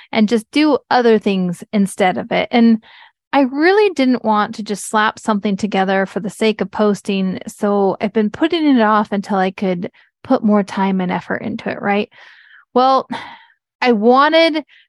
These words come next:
to offer something of value while also fitting it within my time and my energy constraints or boundaries. So I have been buckling down today and I'm making it happen. And I just have to say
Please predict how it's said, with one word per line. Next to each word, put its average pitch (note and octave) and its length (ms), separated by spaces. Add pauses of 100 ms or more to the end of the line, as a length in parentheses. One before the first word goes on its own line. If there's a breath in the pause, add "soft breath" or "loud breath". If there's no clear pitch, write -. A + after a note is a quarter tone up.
to - 120
offer A3 220
something G3 520
of G3 160
value F3+ 720 (380 loud breath)
while G3+ 260
also C4+ 340
fitting G3+ 400
it - 160
within F#3+ 320
my F3+ 200
time A#3 840
and F#3 220
my F3 180
energy A3 580 (160)
constraints A#3 840
or F#3 260
boundaries. A#3 680 (540 soft breath)
So B3 480 (400 loud breath)
I A3+ 80
have A#3 120
been A3+ 160
buckling D#4+ 460
down F#3+ 380
today F#3+ 600
and G3 380
I'm G#3 160
making A#3 320
it D#4+ 140
happen. A#3+ 540 (100)
And G#3+ 120
I G#3+ 120
just G#4 340
have E4 160
to B3 100
say G#3 440